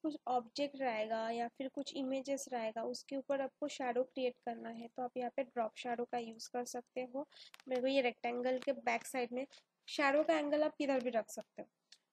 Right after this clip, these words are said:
तो यहाँ पे मैंने ले लिया ड्रॉप शैडो और ये श-,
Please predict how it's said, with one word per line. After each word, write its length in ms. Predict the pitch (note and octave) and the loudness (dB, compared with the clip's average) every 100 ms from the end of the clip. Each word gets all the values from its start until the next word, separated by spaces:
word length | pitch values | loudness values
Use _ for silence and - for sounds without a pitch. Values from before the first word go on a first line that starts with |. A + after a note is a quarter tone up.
| _ | _
तो 60 | C4+ | -4
यहाँ 160 | B3+ | -2
पे 120 | B3 C4 | -2 -2
मैंने 240 | C4 C4 | -2 0
ले 140 | C4 B3+ | 2 2
लिया 220 | B3+ C4 | 2 0
ड्रॉप 300 | A#3+ A3 A3 | -2 -4 -4
शैडो 400 | - C#4 C4+ - - _ _ _ _ - B3+ _ - - | -6 -2 2 0 -2 _ _ _ _ -16 -16 _ -12 -4
और 140 | C4 | -2
ये 120 | B3+ | 0
श-, 180 | C4+ - | -2 -4